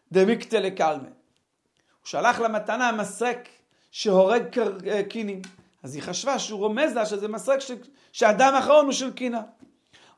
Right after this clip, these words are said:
"אומרו יהודוי", היהודים בתתווה-, בתו-, "בתבנה דליבי יתביתו".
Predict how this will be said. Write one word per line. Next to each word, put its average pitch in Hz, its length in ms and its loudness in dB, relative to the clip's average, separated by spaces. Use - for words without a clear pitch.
"אומרו 226 380 8
יהודוי", 202 720 6
היהודים 226 540 4
בתתווה-, 220 600 4
בתו-, 208 340 -2
"בתבנה 196 920 2
דליבי 202 640 -4
יתביתו". 165 440 -10